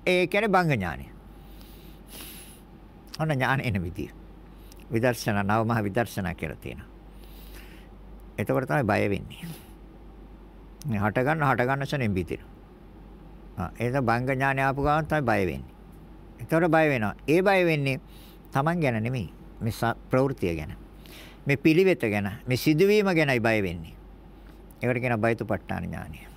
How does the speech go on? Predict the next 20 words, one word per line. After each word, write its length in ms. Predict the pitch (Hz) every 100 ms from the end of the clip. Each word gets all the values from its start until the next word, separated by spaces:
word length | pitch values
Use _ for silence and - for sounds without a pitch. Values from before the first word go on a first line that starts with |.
| - - - - - - - - - - - - -
එතන 280 | 127 151 123
දකින්නේ 440 | 120 - 135 117
ආදීනවය. 480 | 120 120 85 82 90 - - - - - - - -
දැන් 160 | 151
මොකද්ද 300 | 160 196 170
ගන්න 340 | 160 202 381 -
තියෙන්නේ? 360 | 73 76 - - - - - - - - - - - -
ගන්න 300 | 101 127 135
නෑනේ. 420 | 104 113 98 71 - - - - - - - -
හට 260 | 113 107 143
ගන්න, 260 | 156 175 226
හට 220 | 214 214
ගන්න 200 | 226 226
ශරණේ 260 | 254 254
නැති 300 | 190 123 -
වෙනවා. 240 | 73 73 - - - - - - - - - - - - - - - - - - -
දැන් 280 | 131 120 117 - - -
තව 160 | - 123
එකක් 160 | 131 127 117
ගමු. 360 | 147 165 85